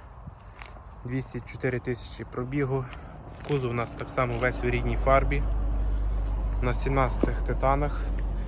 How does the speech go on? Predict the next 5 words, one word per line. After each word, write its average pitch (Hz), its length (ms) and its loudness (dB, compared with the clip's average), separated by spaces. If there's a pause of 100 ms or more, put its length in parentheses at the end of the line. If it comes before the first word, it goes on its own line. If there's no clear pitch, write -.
(400)
легкосплавних 123 720 0
дисках, 143 540 -4 (1500)
на 131 120 -2
літній 131 340 -2
резині. 131 520 -2